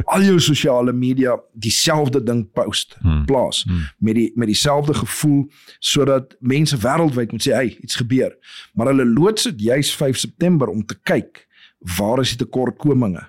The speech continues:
Speaker 1: Waar kan ons groei? Want die eintlike loods is eers twintig sewenentwintig. So die loods vir vyf September is so, kom ons noem dit 'n oefenloopie,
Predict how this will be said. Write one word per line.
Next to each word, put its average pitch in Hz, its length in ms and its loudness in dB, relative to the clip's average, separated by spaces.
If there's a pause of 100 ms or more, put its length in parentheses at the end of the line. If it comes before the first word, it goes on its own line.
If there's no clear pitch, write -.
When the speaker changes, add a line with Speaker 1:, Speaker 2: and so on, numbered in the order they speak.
Speaker 1:
Waar 113 300 -2
kan 127 160 -2
ons 110 140 -2
groei? 139 260 0
Want 113 140 -2
die 104 80 -4
eintlike 170 300 2
loods 131 280 0
is 107 100 -6
eers 117 160 -4
twintig 117 280 -2
sewenentwintig. 110 640 -2 (440)
So 123 140 -2
die 113 140 2
loods 156 260 2
vir 156 100 0
vyf 143 260 0
September 135 520 0
is 113 120 -2
so, 156 480 -4
kom 160 120 -2
ons 156 180 2
noem 135 140 2
dit 123 120 -4
'n - 40 -10
oefenloopie, 120 680 0